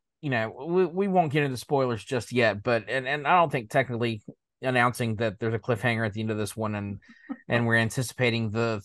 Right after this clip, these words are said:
Speaker 1: third movie, which will be called Beyond the Spider-Verse,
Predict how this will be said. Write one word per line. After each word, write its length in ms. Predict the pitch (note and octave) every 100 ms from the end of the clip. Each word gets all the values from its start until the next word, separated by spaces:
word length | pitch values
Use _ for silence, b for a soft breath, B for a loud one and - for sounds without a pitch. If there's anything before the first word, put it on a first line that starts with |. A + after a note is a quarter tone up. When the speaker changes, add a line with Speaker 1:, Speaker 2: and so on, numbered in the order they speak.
| -
Speaker 1:
third 320 | D#3 D3 B2
movie, 280 | B2+ A#2+ A#2
which 240 | A2 A2+
will 120 | A#2 A2
be 100 | G#2+
called 240 | A#2 F#2+
Beyond 440 | A2 A2+ F3 D#3
the 140 | A#2 G#2
Spider-Verse, 840 | - G#2+ G#2 G#2 G#2 G2 -